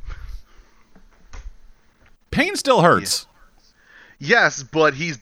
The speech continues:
Speaker 2: he must have built up some kind of tolerance during that fight.
Speaker 1: Some,
Speaker 2: 'Cause every
Speaker 1: but some, but
Speaker 2: time
Speaker 1: that
Speaker 2: he
Speaker 1: was,
Speaker 2: was
Speaker 1: that, that was
Speaker 2: casual
Speaker 1: like,
Speaker 2: and
Speaker 1: that was like regular instant death. This is like fucking space pointy death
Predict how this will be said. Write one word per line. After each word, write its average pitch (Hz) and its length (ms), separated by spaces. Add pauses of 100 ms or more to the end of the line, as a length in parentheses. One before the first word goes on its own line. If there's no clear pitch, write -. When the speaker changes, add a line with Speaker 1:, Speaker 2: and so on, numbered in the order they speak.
(240)
Speaker 2:
he 175 140
must 196 300
have 135 120
built 143 220
up 123 100
some 180 300
kind 107 220
of 95 80
tolerance 101 420
during 101 240
that 98 160
fight. 101 300 (520)
Speaker 1:
Some, 254 260
Speaker 2:
'Cause - 100
every 190 240
Speaker 1:
but 190 60
some, - 100
but 196 140
Speaker 2:
time 185 80
Speaker 1:
that 196 100
Speaker 2:
he 170 60
Speaker 1:
was, 165 160
Speaker 2:
was 151 60
Speaker 1:
that, - 60 (400)
that 208 80
was 226 100
Speaker 2:
casual - 0
Speaker 1:
like, 185 120
Speaker 2:
and 120 180
Speaker 1:
that 208 80
was 226 100
like 135 160
regular 156 380
instant 135 400
death. 95 240
This 160 260
is 156 220
like 120 220
fucking 104 480 (680)
space - 500
pointy 180 420
death 92 380